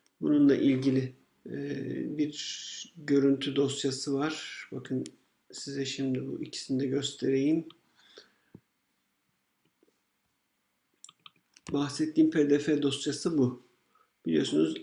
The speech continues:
E N G ve rotasyon testleri, e, ile ilgili, e, bir takım ön bilgiler verdikten sonra,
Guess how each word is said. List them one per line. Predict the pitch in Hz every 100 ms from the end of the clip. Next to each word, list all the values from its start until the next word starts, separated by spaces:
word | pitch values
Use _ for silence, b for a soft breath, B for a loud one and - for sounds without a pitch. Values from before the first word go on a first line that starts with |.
| -
E | 147 143
N | 143
G | 135 151
ve | 151
rotasyon | 139 131 151 - 156 156
testleri, | 143 131 - 131 151 185 - _ - B B _ -
e, | 143 143 143 139 139 135 135 -
ile | - 139 131
ilgili, | - 135 123 139 160 180 - _ _ _ _ _ -
e, | - 127 104 - - - - - - - _ _ _ - - _ _ _
bir | 165
takım | 156 135 - -
ön | 147 143
bilgiler | 143 131 135 135 131
verdikten | 131 127 131 - 160
sonra, | 156 - 131 143 185